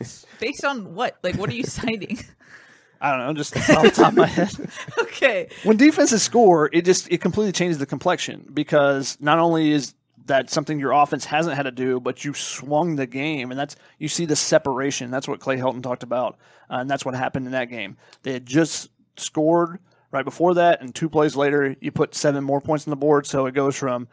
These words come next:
Speaker 3: "Oh, we can drive down and try to equal what they just did and try to keep, keep in this game," to, "Holy crap, what just happened?"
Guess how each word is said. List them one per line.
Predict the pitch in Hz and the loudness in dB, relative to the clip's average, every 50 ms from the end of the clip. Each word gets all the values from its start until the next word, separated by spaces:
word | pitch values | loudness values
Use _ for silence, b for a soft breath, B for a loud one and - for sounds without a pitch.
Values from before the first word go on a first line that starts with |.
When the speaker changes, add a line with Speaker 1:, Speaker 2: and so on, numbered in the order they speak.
| b b b b b - | b b b b b 2
Speaker 3:
"Oh, | 180 214 220 208 | 4 6 6 6
we | 196 185 196 | 6 4 2
can | - 202 175 | 2 0 2
drive | 165 180 180 185 165 | 4 6 6 6 6
down | 165 170 170 175 170 | 4 4 4 2 0
and | 160 | 0
try | - 165 160 | 2 2 2
to | 151 135 | 2 2
equal | 131 170 151 - 165 160 | -2 -4 -2 0 2 4
what | 156 147 | 4 4
they | 151 156 | 2 0
just | 147 151 139 123 | 0 0 -2 0
did | 131 151 160 151 147 | 0 2 2 2 0
and | 143 131 123 | 0 -6 -4
try | - 147 147 139 | 0 0 2 2
to | 143 135 | 0 -4
keep, | - 156 151 - - _ _ | -6 -10 -10 -10 -12 _ _
keep | - - 170 - | -10 -8 -4 -2
in | 165 175 165 | 0 0 0
this | 151 - | -2 -2
game," | - 147 139 135 139 135 | -4 -6 -6 -6 -8 -6
to, | - 143 139 127 127 120 - _ _ _ _ _ _ _ _ _ _ _ _ _ _ _ _ _ _ | -4 -2 0 0 0 -2 -6 _ _ _ _ _ _ _ _ _ _ _ _ _ _ _ _ _ _
"Holy | - 143 139 131 131 | -6 -6 -4 -4 -4
crap, | - - 135 113 92 | -4 -2 -2 -2 -2
what | 120 120 | -6 -8
just | 127 - 135 | -6 -4 -4
happened?" | 120 104 - - - - | -4 -4 -6 -10 -18 -20